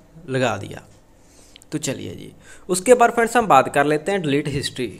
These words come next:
तो इस पर ओके कर लेते हैं। तो फ्रेंड्स ये देखिए यहाँ पर, यहाँ पर फ्रेंड्स आपको डेट डालनी है कि आपको किस डेट से लेकर किस डेट तक आपको जो भी अपनी हिस्ट्री है वो डिलीट करनी है। तो आप यहाँ पर भी डेट सेट कर सकते हैं। ये देखिए यहाँ पर कैलेंडर के हिसाब से,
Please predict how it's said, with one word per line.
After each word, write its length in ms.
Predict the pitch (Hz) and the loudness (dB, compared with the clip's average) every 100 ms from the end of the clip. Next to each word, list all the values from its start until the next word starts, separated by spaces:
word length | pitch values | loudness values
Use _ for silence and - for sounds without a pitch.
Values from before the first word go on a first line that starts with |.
| - - - | -20 -14 -8
तो 100 | 143 | -6
इस 120 | 151 | -6
पर 180 | - 127 | -6 -6
ओके 260 | 113 - | -8 -10
कर 180 | - 110 | -12 -12
लेते 280 | 101 101 104 | -12 -16 -16
हैं। 140 | 101 | -18
तो 100 | 104 | -18
फ्रेंड्स 320 | 110 139 131 160 | -12 -8 -4 -2
ये 80 | 156 | 0
देखिए 280 | 156 165 | -2 0
यहाँ 180 | 165 139 | 0 0
पर, 200 | 143 175 185 - - - - | 0 -2 -2 -12 -20 -20 0
यहाँ 180 | 160 196 | 4 4
पर 140 | 233 | 2
फ्रेंड्स 240 | 214 226 220 | 0 0 4
आपको 320 | 160 156 180 | 4 4 2
डेट 240 | 175 147 143 | 2 4 6
डालनी 260 | 147 160 | 4 4
है 80 | 190 | -2
कि 100 | 190 | 2
आपको 220 | 180 180 196 | 0 0 -6
किस 220 | 202 180 | -6 -2
डेट 220 | 180 185 | 0 2
से 120 | 185 | 0
लेकर 260 | 160 156 180 | 0 0 -2
किस 220 | 175 202 | -4 -2
डेट 160 | 170 165 | -2 0
तक 240 | 165 147 - | -2 -2 2
आपको 320 | 131 127 156 | 2 2 -2
जो 160 | 139 135 | -2 0
भी 120 | 175 | 2
अपनी 260 | 160 156 | 2 0
हिस्ट्री 340 | 156 123 - 139 | -2 -4 -2 0
है 60 | |
वो 140 | 151 185 | 2 2
डिलीट 260 | 175 131 | 0 -2
करनी 300 | - 120 113 110 | -2 -4 -4 -8
है। 220 | 110 - - - - | -8 -10 -16 -12 -2
तो 60 | |
आप 240 | 175 170 170 | 4 4 4
यहाँ 180 | 147 143 | 2 2
पर 160 | 156 | 0
भी 160 | 156 185 185 - 147 | 2 0 0 -10 -6
डेट 280 | 139 151 151 | 0 0 0
सेट 280 | - 147 | 0 0
कर 140 | - 139 | 2 -2
सकते 300 | - 135 151 | -2 -2 -2
हैं। 40 | |
ये 60 | 147 | -2
देखिए 240 | 147 165 | -2 -2
यहाँ 140 | 151 127 | -2 -2
पर 140 | 151 | -2
कैलेंडर 340 | 139 127 120 | -2 -2 -2
के 100 | 127 | -6
हिसाब 220 | 147 151 139 | -4 -4 -4
से, 220 | 180 | -6